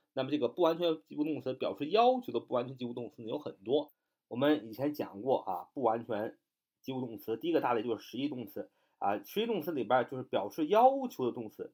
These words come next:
比如说一般要求，ask、问、want、想要啊，taught 啊，呃，它的这个原型是 tell 啊，就是，呃，要求、想、啊，告诉或者 advise 啊，建议某人做某事儿。Somebody to do，to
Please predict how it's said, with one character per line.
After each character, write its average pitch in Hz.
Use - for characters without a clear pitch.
比 107
如 101
说 117
一 117
般 147
要 113
求， -
ask、 151
问、 156
want、 170
想 117
要 -
啊， -
taught -
啊， 90
呃， 104
它 143
的 131
这 123
个 104
原 123
型 165
是 -
tell 220
啊， -
就 98
是， -
呃， 101
要 254
求、 98
想、 120
啊， -
告 240
诉 139
或 127
者 -
advise 160
啊， -
建 254
议 -
某 107
人 104
做 113
某 90
事 113
儿。 -
Somebody 151
to -
do，to 151